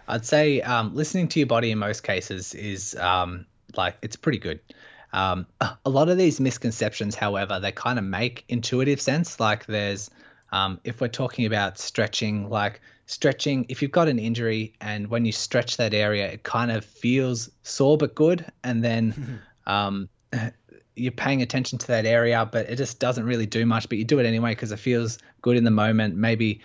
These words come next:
Speaker 1: has relief for a couple of minutes afterwards. Um, that might lead you astray if you look week by week and see that's not getting any better, but in the moment, it might feel a little bit better. Um, so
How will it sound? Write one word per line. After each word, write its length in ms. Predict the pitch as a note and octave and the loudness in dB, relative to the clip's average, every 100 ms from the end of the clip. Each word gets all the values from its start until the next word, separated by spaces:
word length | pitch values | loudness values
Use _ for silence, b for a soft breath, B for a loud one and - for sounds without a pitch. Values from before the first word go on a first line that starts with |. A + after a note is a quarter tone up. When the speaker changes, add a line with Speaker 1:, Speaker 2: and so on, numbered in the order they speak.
| B | B
Speaker 1:
has 260 | - A2 A2 | -2 0 0
relief 360 | A2 G#2+ A2 | -2 0 -2
for 380 | - - G#2+ G2+ | -4 -4 -2 0
a 40 | F#2 | -4
couple 240 | - A#2 A2 | -6 -4 0
of 40 | |
minutes 220 | A2 G#2 | -2 0
afterwards. 640 | G2+ G#2 A2+ G#2+ G#2 - - B B _ | 0 0 -2 -4 -4 -8 -20 B B _
Um, 300 | F#2+ F#2+ F2+ - | 0 0 -4 -6
that 160 | - C3+ | -4 -2
might 180 | D#3+ A2 | -2 -2
lead 240 | A#2+ A#2 | -2 -2
you 80 | A#2 | -4
astray 420 | G#2 - A2 A2 | -4 -2 2 2
if 260 | G#2 A2+ - | 0 -6 -6
you 80 | G#2+ | -6
look 300 | A2+ - - | -6 -4 -2
week 240 | A#2+ A#2 | 0 0
by 140 | G2+ | -2
week 400 | F#2 B2 A2+ - - | 0 0 0 -6 -14
and 100 | G2 | -4
see 140 | - C3+ | 0 2
that's 160 | G#2 | 2
not 180 | A#2 A#2 | 0 0
getting 220 | A#2 G#2 | 0 0
any 140 | G2 F#2+ | -2 -4
better, 220 | G2+ G2 | -4 -4
but 220 | G#2 F#2+ B B B - | -4 -6 B B B 2
in 120 | C#3+ | 4
the 80 | A#2 | 6
moment, 480 | G#2 G#2+ C#3 D3+ C#3+ | 6 4 2 2 2
it 40 | |
might 360 | A2+ G#2+ C3+ - | 4 4 2 0
feel 200 | E3 D#3+ | 2 4
a 40 | |
little 140 | D#3 D#3+ | 4 2
bit 140 | D3+ D3+ | 0 0
better. 260 | D3 E3 E3 B B B | 0 -2 -4 B B B
Um, 240 | G#2+ A2+ A2 | -4 -2 -2
so 300 | - A#2+ | -2 -2